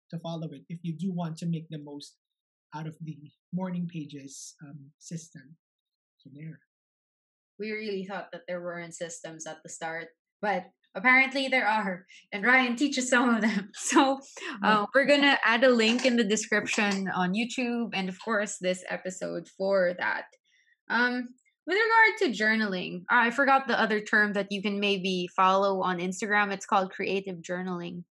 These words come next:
Speaker 2: as well. Like, in general, a lot of journaling is creative. It's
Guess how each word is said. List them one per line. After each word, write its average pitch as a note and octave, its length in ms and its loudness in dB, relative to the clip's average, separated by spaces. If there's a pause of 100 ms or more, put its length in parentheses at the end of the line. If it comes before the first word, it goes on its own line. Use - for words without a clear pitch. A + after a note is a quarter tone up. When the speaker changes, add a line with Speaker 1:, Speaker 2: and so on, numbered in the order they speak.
(120)
Speaker 2:
as F#3 280 -6
well. E3+ 360 -8
Like, F#3 220 -2
in G#3+ 140 -4
general, F#3+ 500 -2 (180)
a G#3 60 -2
lot A3+ 200 4
of A3+ 100 -4
journaling G3 560 0
is F#3+ 120 -6
creative. G3 720 -2
It's F3+ 320 -6